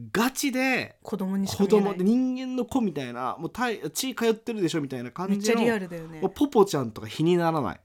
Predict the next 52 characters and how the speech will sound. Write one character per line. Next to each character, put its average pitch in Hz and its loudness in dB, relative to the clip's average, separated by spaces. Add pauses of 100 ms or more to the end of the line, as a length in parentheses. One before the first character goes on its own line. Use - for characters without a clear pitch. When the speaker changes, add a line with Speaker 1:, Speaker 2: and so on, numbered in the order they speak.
(140)
Speaker 1:
あ 156 -4
ん 185 0
な 180 0
デ 160 2
フ 175 0
ォ 190 4
ル 185 2
メ 185 -2
も 180 -2
さ 180 -6
れ 170 -4
て 165 -8
な 147 -8
い。 98 -12
マ 147 -2
ジ 185 -4
で 170 -2
ガ 151 0
チ 135 -12
の、 131 -4
あ 131 -2
の、 120 -6
Speaker 2:
そ 214 -16
う、 - -14
ガ 220 -2
チ 233 -2
子 233 0
供 208 0
フ 151 0
ェ - 4
イ - 4
ク。 190 0
Speaker 1:
ガ 185 -2
チ - -4
子 180 4
供 175 2
フ 175 -2
ェ 175 2
イ 151 0
ス、 110 -6 (240)
フ 156 -6
ェ 151 4
イ 131 0
ク。 85 -8 (760)
Speaker 2:
ど 214 -4
れ 202 -2
が 175 -8
い 165 -12
い 165 -18
か - -20
な 185 -14
っ 170 -20